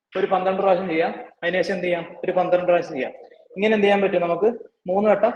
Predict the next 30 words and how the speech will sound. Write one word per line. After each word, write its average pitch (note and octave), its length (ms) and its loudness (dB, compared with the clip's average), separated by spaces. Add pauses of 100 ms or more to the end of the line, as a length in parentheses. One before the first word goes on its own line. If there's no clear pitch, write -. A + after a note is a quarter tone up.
(440)
പന്ത്രണ്ടിന്റെ G#3 540 0
മൂന്ന് G3 220 -2
സെറ്റ് F3+ 180 -2
ചെയ്യാം. C#3+ 200 0 (240)
ഇത് D#3+ 140 0
നമ്മുടെ F#3+ 280 2
ബെല്ലി F3 360 2
ഫാറ്റ് G#3 280 8
കുറയാൻ F#3 280 4 (580)
നല്ലപോലെ F#3+ 380 2
ഉപകരിക്കുന്ന F#3 420 0
ഒരു E3+ 100 0
എക്സർസൈസ് E3 380 -6
ആണ് D3+ 120 -10 (260)
ഈ E3+ 100 0
കാണിക്കുന്ന E3 480 -4
ജമ്പിങ് E3 320 0
ജാക്സ്. C3 260 2 (760)
ഓക്കെ, - 160 -2 (200)
ഇത് F3+ 120 4
നമുക്ക് G3+ 260 2
ഡെയിലി G3 280 6
ചെയ്യാം C3+ 240 2
ട്ടോ. B2+ 100 2 (920)
ശേഷം G#3+ 320 4 (360)
നമുക്ക് G3 220 0
എന്ത് F#3+ 100 0
ചെയ്യാം? F3+ 220 4
ഹൈനി G#3 280 4
ചെയ്യാം. C3+ 200 -2